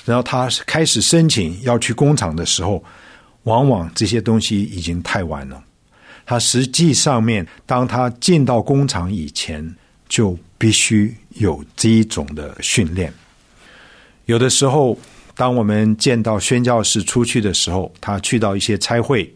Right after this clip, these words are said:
一些宣教机构要申请的时候，哎，这些宣教机构如果是很有智慧的话，他们首先先要跟这个教会的牧者们、长老们，跟他们谈一谈说，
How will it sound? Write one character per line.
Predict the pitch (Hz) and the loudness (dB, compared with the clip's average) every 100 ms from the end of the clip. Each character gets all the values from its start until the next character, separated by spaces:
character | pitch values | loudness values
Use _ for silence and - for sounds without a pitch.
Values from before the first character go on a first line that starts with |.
| - | -8
一 | |
些 | 107 110 | -6 -4
宣 | - 120 127 | -2 0 2
教 | 120 | 0
机 | - 120 | 0 -2
构 | 113 139 - - - - - | 0 -2 -2 -16 -20 -16 -6
要 | 110 | -2
申 | 98 143 147 | 0 2 2
请 | - 78 | 0 -4
的 | 82 | -2
时 | - | -2
候， | 92 95 - - _ - | -2 -4 -8 -20 _ -10
哎， | 95 | -4
这 | 123 | -2
些 | 110 127 123 | 2 2 0
宣 | - 143 156 | 0 2 4
教 | 151 | 2
机 | 107 - 117 | 0 0 0
构 | 127 92 - _ | 0 -2 -8 _
如 | 98 113 | -4 0
果 | 123 | 0
是 | 110 135 | 0 0
很 | 101 | 2
有 | 135 131 | 2 2
智 | - 180 | 2 2
慧 | 165 180 110 | 4 4 2
的 | |
话， | 90 98 78 - - - - | 0 -4 -4 -12 -20 -14 -4
他 | 113 | 0
们 | 117 | 2
首 | 104 107 95 | 2 0 -2
先 | - 135 135 139 - - _ | 0 0 0 -2 -8 -20 _
先 | - 123 | -2 2
要 | 110 | 2
跟 | 98 123 | 2 2
这 | 113 113 | 4 2
个 | 98 | 2
教 | 127 107 | 2 0
会 | 101 123 | 2 2
的 | 107 | 4
牧 | 107 147 120 | 4 4 4
者 | 95 82 | 2 -2
们、 | 87 90 87 - | -2 -4 -6 -2
长 | 107 127 | 2 4
老 | 123 85 | 4 2
们， | 85 85 85 | -2 -2 0
跟 | 117 | 2
他 | 104 | 2
们 | 107 107 104 - - _ | 2 2 0 -4 -20 _
谈 | - 107 131 | -6 0 2
一 | |
谈 | 151 90 | 2 0
说， | 98 113 110 | -2 -2 -2